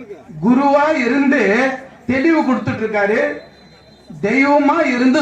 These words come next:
சுகத்தையும் தந்துட்டு இருக்காரு. அந்த ஒருத்தரை அந்த பொற்சபையில விளங்கிட்டு இருக்க அந்த இறைவன்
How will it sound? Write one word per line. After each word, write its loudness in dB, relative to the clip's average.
சுகத்தையும் -2
தந்துட்டு -2
இருக்காரு. -6
அந்த -14
ஒருத்தரை -16
அந்த -8
பொற்சபையில -4
விளங்கிட்டு -2
இருக்க -6
அந்த -6
இறைவன் -2